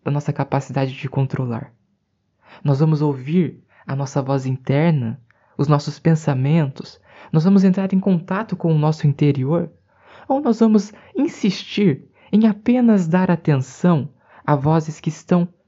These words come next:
para fora de nós? Vozes que, portanto, não sabem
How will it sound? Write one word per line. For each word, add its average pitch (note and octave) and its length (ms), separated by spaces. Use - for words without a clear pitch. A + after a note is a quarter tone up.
para D4+ 200
fora D4 440
de C#3+ 140
nós? - 760
Vozes F#3 540
que, F#3 100
portanto, F#3+ 600
não G#3 160
sabem F#3+ 600